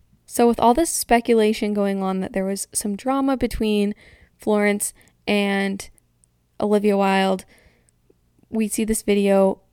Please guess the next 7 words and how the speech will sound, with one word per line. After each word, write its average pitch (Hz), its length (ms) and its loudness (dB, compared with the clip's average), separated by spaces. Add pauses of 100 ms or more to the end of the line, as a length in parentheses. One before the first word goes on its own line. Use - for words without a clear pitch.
leaked 202 520 -4
of 190 380 -2 (1000)
Olivia 202 320 0
talking 190 440 -6
to - 120 -12
Shia - 340 -6
LaBeouf, 262 400 6